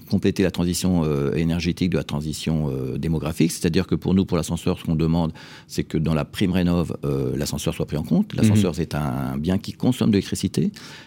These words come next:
Speaker 1: et c'est des vieux appareils qui ont plus de vingt-cinq ans, trente ans, quarante ans, on peut réduire de deux tiers leur consommation électrique.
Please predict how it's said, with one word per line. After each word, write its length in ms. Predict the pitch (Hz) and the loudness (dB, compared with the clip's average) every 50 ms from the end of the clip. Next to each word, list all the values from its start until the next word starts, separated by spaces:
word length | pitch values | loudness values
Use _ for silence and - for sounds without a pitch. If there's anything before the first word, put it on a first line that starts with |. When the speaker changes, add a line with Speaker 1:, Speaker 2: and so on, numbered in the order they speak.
| - - | -10 -2
Speaker 1:
et 140 | - 85 87 | 0 0 0
c'est 160 | - - - | 0 0 -2
des 320 | 78 80 80 78 73 76 73 | 0 0 2 2 2 0 0
vieux 240 | 73 85 101 92 | 2 2 4 4
appareils 460 | 95 90 78 - 90 80 95 92 90 - | 2 0 0 0 0 2 2 2 0 0
qui 100 | - 80 | 0 0
ont 160 | 80 78 76 | 0 0 0
plus 200 | - - 90 82 | -2 0 0 0
de 120 | 76 78 | 2 2
vingt-cinq 640 | 78 73 71 73 76 80 80 - 80 82 80 - - | 2 0 0 0 0 -2 -2 -2 -2 -2 -2 0 0
ans, 120 | 85 85 82 - | 0 0 -2 0
trente 220 | - - 123 117 | 2 4 4 4
ans, 80 | 110 92 | 4 2
quarante 320 | - 71 71 82 - - | 0 -2 -2 -2 0 2
ans, 180 | - 156 180 - - - - - - | 2 2 2 0 -2 -8 -16 -8 -6
on 100 | - 76 | -4 -2
peut 100 | - - | -2 0
réduire 260 | 78 85 85 107 87 | 0 0 2 0 0
de 100 | 78 78 | 0 -2
deux 280 | 76 80 80 98 117 127 | -2 2 4 4 4 4
tiers 220 | - - 135 127 | 4 2 2 2
leur 100 | 123 110 | 2 2
consommation 380 | 107 110 104 104 107 107 - 110 | 2 2 2 2 2 2 2 2
électrique. 420 | 113 110 - - 107 - - | 2 2 0 -2 -2 -2 -4